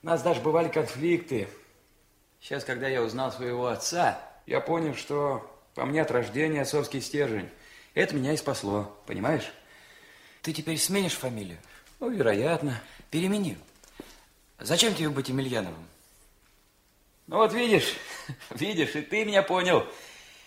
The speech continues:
Speaker 1: Как тебя зовут-то?
Speaker 2: Сергеем.
Speaker 1: Слушай, помоги мне, Сергей, а? Дождись Нину Георгиевну, она скоро придет. У нее день родительских консультаций.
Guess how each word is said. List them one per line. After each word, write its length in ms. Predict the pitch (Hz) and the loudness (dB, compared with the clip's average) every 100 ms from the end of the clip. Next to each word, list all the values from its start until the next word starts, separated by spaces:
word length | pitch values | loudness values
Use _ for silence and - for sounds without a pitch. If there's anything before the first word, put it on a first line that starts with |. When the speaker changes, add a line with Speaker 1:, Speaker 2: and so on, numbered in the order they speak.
| - | 0
Speaker 1:
Как 160 | - - | 4 8
тебя 120 | 214 | 8
зовут-то? 440 | 196 196 - 110 - - - _ _ | 8 4 2 -4 -6 -14 -20 _ _
Speaker 2:
Сергеем. 500 | - 160 180 147 92 78 - - | -4 -2 2 0 -2 -12 -20 -20
Speaker 1:
Слушай, 420 | - 160 127 92 - - _ - _ _ _ _ | -8 -4 -4 -6 -12 -16 _ -20 _ _ _ _
помоги 320 | 139 143 151 135 | -2 0 2 0
мне, 140 | 95 | -2
Сергей, 420 | - 87 87 87 | -6 -8 -10 -6
а? 160 | 135 - - _ _ - _ _ _ - | -4 -6 -12 _ _ -20 _ _ _ -10
Дождись 460 | 107 127 131 170 139 | -2 -2 0 -2 0
Нину 180 | 139 | -2
Георгиевну, 480 | 123 160 - 98 101 | -2 -4 -4 -6 -4
она 200 | 117 120 | -4 -4
скоро 220 | - 139 | -2 -4
придет. 400 | 135 160 110 - - - | -2 -4 -4 -6 -18 -10
У 80 | 113 | -2
нее 400 | 113 107 107 104 | 0 4 4 2
день 260 | 110 135 120 | 2 0 2
родительских 600 | 123 127 110 - 117 - | 0 -2 -4 -4 -4 -4
консультаций. 640 | 135 160 151 - - - | -4 -2 -4 -4 -6 -12